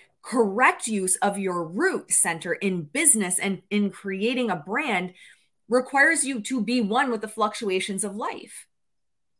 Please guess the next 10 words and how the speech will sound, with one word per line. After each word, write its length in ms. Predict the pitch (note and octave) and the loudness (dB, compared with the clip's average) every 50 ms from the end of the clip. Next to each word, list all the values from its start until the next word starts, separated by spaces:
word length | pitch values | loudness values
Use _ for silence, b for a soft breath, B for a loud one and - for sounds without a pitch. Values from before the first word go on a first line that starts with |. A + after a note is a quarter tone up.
| _ _ _ _ _ - | _ _ _ _ _ 0
And 80 | B3+ | 4
that 100 | C#4+ C#4+ | 6 6
includes 400 | C#4+ C#4 C#4 - E4 F#4 G4 - | 4 4 0 -2 -2 0 0 0
limitation, 600 | D4+ D#4 C#4+ C4 G#3+ - D#3+ E3+ F3 - G3+ F3+ F#3+ | 0 0 0 -2 -4 -2 -4 -6 -4 -4 -4 -4 -4
it 100 | F#3+ - | -4 -4
includes 380 | - - - D4 F4 - - | -8 -8 -6 -6 -4 0 0
stress, 360 | - - - A3 F#3 - - G3 | -2 2 4 4 4 4 4 0
it 80 | F3+ | -2
includes 480 | G3 F#3 - - - C#4+ D#4 E4+ D4+ D#4+ | -4 -6 -6 -8 -4 -4 -2 -2 -2 -4
adrenaline, 680 | C4+ G3+ G#3+ G3+ F#3+ F#3 E3+ D#3+ D#3 D#3 - G3+ b | -4 -2 0 0 0 0 -2 -6 -8 -10 -10 -14 b